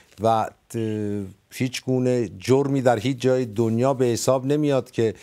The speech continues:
اه، با هم این اخبار رو با هم چک کنیم، با هم کنترل کنیم. ولی این فکر نمی کنید که می‌خوان به طور کلی دوستان ما داخ-، در داخل کشور رو از بقیه همکاراشون در خارج کاملاً جدا کنند که هیچ گونه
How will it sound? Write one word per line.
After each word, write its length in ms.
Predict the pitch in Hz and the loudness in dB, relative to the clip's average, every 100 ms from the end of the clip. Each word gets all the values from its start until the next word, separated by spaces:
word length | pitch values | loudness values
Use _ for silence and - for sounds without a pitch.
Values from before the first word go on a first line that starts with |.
| - - _ - | -20 -20 _ -4
اه، 140 | 104 | -2
با 220 | 92 117 | 0 0
هم 300 | 107 123 123 | 2 0 0
این 300 | 113 123 113 - | -4 -4 -4 -2
اخبار 420 | 113 - 120 117 | -4 -2 0 0
رو 60 | 113 | 0
با 100 | 104 | 0
هم 220 | 113 110 | -2 -2
چک 260 | - 139 | -2 -2
کنیم، 260 | - 120 113 | -2 -2 0
با 100 | 104 | 0
هم 140 | 110 | 0
کنترل 420 | 101 110 101 110 101 | -2 -6 -2 -2 -2
کنیم. 300 | 107 107 104 | -2 -2 0
ولی 340 | 123 151 165 - - - - - - - | 2 2 -2 -6 -18 -20 -20 -20 -14 -2
این 260 | 165 185 | 0 0
فکر 280 | - 175 175 | 2 0 2
نمی 160 | 190 190 | 0 2
کنید 280 | 185 170 | 0 2
که 100 | 147 | 0
می‌خوان 580 | 143 139 - 147 147 156 123 | 2 0 0 0 2 0 -2
به 80 | 135 | -2
طور 320 | - 156 170 | 0 0 0
کلی 380 | 147 151 147 151 | 0 0 0 -2
دوستان 600 | 123 135 120 151 151 156 | -2 -2 0 0 2 2
ما 240 | 151 151 | 2 0
داخ-، 340 | 135 131 123 - - - _ | 0 0 0 -4 -20 -20 _
در 140 | 127 123 | 2 2
داخل 760 | 104 127 120 131 123 123 120 113 - _ - | 2 0 2 0 0 2 0 -2 -10 _ -2
کشور 520 | 123 117 - 143 151 | 0 0 0 2 2
رو 300 | 147 156 131 - | 2 0 0 0
از 380 | 143 147 120 135 | 0 0 0 2
بقیه 300 | 123 120 135 | 2 2 0
همکاراشون 720 | 135 127 117 127 - 147 143 | 0 0 0 0 -2 -4 0
در 160 | 127 | 0
خارج 520 | 107 - 110 131 139 - | 0 -2 0 0 -4 -2
کاملاً 500 | 131 123 117 135 147 | 0 2 2 0 0
جدا 380 | 120 117 135 | 0 2 0
کنند 360 | 131 143 143 127 | 0 -2 -2 -2
که 80 | 143 | -2
هیچ 280 | 135 151 - | -2 -4 -6
گونه 360 | 147 147 143 | -2 0 -2